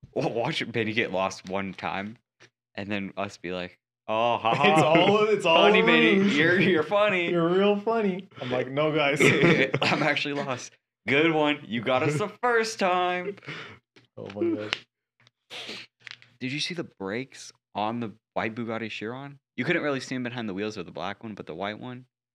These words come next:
Speaker 2: I did not pay attention to the brakes, no.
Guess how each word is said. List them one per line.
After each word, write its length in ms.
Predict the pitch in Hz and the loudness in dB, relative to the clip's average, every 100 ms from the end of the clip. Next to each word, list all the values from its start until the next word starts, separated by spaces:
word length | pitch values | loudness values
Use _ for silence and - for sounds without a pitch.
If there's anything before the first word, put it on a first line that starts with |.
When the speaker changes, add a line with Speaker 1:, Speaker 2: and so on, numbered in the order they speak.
| _ _ _ _ _ _ _ _ _ _ _ - | _ _ _ _ _ _ _ _ _ _ _ -12
Speaker 2:
I 80 | 113 | -10
did 120 | 101 | -10
not 180 | 113 110 | -10 -10
pay 80 | 113 | -12
attention 300 | 101 101 104 | -14 -20 -20
to 80 | |
the 80 | 98 | -20
brakes, 280 | 95 104 - | -18 -20 -20
no. 100 | 110 | -20